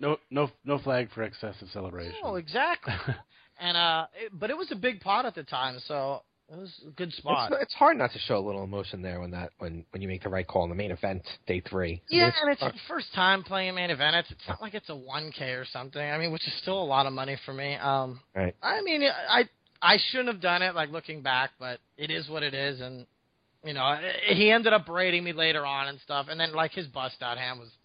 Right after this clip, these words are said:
Speaker 2: the guy was horrible. Like, uh, his bust-out hand was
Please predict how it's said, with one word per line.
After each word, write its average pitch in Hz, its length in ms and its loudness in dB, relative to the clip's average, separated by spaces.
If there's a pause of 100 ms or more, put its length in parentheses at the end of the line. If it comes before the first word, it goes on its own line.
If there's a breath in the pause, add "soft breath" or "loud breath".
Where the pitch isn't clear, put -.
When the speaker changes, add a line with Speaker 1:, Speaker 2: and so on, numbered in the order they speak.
(260 soft breath)
Speaker 2:
the - 60 0
guy 214 200 8
was 196 220 -4
horrible. 123 440 -10
Like, 117 180 -4 (260 soft breath)
uh, 175 160 2
his 190 200 -2
bust-out 151 420 0
hand 147 220 -2
was 131 100 -16